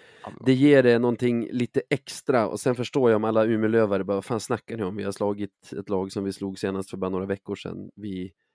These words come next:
Speaker 2: vi som ligger
Speaker 1: Mm.
Speaker 2: tvåa vann alltså mot de som ligger femma.
Speaker 1: Ja.
Speaker 2: Men
Speaker 1: Nej, men
Speaker 2: ni, ni fattar inte.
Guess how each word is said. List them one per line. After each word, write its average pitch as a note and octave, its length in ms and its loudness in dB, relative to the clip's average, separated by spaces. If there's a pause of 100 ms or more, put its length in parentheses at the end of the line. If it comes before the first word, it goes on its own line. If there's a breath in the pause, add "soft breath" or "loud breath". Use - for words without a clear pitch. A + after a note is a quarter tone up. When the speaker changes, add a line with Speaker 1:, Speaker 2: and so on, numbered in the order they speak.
(220)
Speaker 2:
vi G2+ 180 -6
som F#2+ 140 -8
ligger F#2 120 -4
Speaker 1:
Mm. - 80 -10
Speaker 2:
tvåa G2 320 0
vann F#2+ 200 -6
alltså F#2+ 200 -10
mot F#2+ 100 -6
de F2+ 120 -6
som F#2 120 -12
ligger F#2 240 -6
femma. G2 340 -4
Speaker 1:
Ja. F#2 200 -12
Speaker 2:
Men G#2 300 -4 (180)
Speaker 1:
Nej, G2+ 80 -10
men G#2+ 160 -12
Speaker 2:
ni, F3 180 4
ni F3 100 4
fattar F3+ 280 0
inte. G#2+ 240 -4